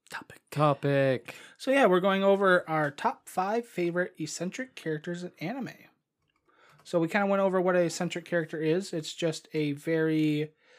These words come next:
Speaker 3: unorthodox character that acts different, talks different, or most of the time thinks very different than the main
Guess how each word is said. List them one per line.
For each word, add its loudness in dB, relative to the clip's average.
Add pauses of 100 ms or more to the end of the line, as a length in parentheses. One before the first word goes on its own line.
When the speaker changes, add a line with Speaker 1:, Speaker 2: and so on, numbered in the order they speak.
(360)
Speaker 3:
unorthodox 0
character 0
that -2
acts -4
different, -6
talks -14
different, -8
or -4
most 2
of 4
the 2
time -2
thinks -2
very 0
different -4
than -4
the -2
main -4